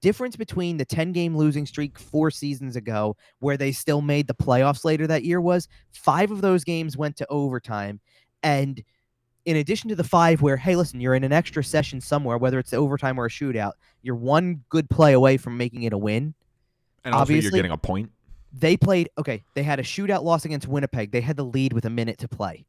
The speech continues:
Speaker 1: They
Speaker 2: Oh, God,
Speaker 1: gave
Speaker 2: I
Speaker 1: up,
Speaker 2: remember that game.
Speaker 1: they gave up the tying goal with forty seconds left or something like that,
Speaker 2: Uh,
Speaker 1: fifty
Speaker 2: uh,
Speaker 1: seconds left. Okay, that's one. They led multiple games during that stretch by two goals.
Speaker 2: Yep.
Speaker 1: So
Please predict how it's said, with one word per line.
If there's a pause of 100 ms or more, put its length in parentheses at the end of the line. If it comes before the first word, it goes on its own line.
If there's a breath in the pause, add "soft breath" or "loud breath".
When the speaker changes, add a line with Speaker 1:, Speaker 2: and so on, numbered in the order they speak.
(140)
Speaker 1:
They
Speaker 2:
Oh,
God,
Speaker 1:
gave
Speaker 2:
I
Speaker 1:
up,
Speaker 2:
remember
that
game.
Speaker 1:
they
gave
up
the
tying
goal
with
forty
seconds
left
or
something
like
that,
Speaker 2:
Uh,
Speaker 1:
fifty
Speaker 2:
uh,
Speaker 1:
seconds
left. (320)
Okay,
that's
one. (340 soft breath)
They (100)
led
multiple
games (160)
during
that
stretch (320)
by
two
goals. (640)
Speaker 2:
Yep. (120)
Speaker 1:
So